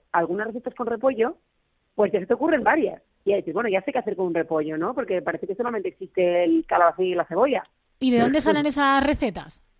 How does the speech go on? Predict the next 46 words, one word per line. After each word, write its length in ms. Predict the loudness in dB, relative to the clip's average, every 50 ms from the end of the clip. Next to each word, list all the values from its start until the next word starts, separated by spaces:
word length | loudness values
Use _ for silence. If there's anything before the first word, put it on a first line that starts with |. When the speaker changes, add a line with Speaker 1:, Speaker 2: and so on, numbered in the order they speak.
| _ _
Speaker 2:
Porque 220 | -6 -6 -4 -4 -6
ya 100 | -4 0
te 80 | 0
digo, 280 | 0 2 2 0 0 0
es 80 | -4 -2
que 160 | -2 -2 -2 -2
invito 340 | -4 -4 -2 -4 -2 -2 0
a 40 | 0
todo 100 | 2 2
el 60 | 2
mundo 180 | 2 4 2 2
a 60 | 2
que 100 | 0 -2
lo 100 | -2 -2
vea 200 | 0 -2 -2 -4
porque 240 | -4 -8 -6 -6 -8
es 120 | -6 -6
una 240 | -6 -6 -6 -8 -10 -14 -20 -20 -20 _
barbaridad 640 | -8 -4 -2 -2 -2 -4 -6 -6 -6 -6 -6 -6 -4
de, 160 | -6 -6 -6 -8
de 420 | -16 -20 -20 _ -10 -6 -4 -4
variedad. 520 | -4 -4 -6 -6 -8 -8 -12 -14 -14 -16 -20 -20 _ _ _ _ _ _ _ _ _ _ _
¿Dónde 260 | -4 -2 0 0 0
os 40 | 0
Speaker 1:
Sí. 60 | 0 2
Speaker 2:
inspiráis 600 | 2 4 6 6 6 6 6 4 0 -4 -6 -6
a, 600 | -6 -4 -4 -4 -4 -6 -8 -10 -14 -12 -10 -8
a 60 | -8
esas 220 | -6 -4 -4 -4 -4
recetas? 540 | -4 -8 -8 -8 -10 -10 -10 -10 -6 -2 4
Speaker 1:
Nada, 460 | 4 4 6 6 4 4 4 4 4
en 60 | 2 0
la 60 | -6
cabeza 280 | -8 -8 -10 -10 -12
de 60 | -12 -12
mi 60 | -12
madre. 380 | -12 -12 -10 -8 -8 -8 -8 -6 -8
Speaker 2:
<laughs> 1160 | -8 -8 -8 -10 -10 -2 2 2 2 2 2 -4 -4 -2 -6 -8 -8 -8 -18 -18 -18 -20 -8
Pues 140 | -4 -2 -2
Speaker 1:
Aquí 120 | 0 0
Speaker 2:
menuda 140 | 2 2 2
Speaker 1:
no 60 | 2
hay, 180 | 2 0 0 0 0
no 60 | 0
hay 60 | 0 0
Speaker 2:
cabeza. 420 | -2 0 0 -2 -2 -2 -4 -14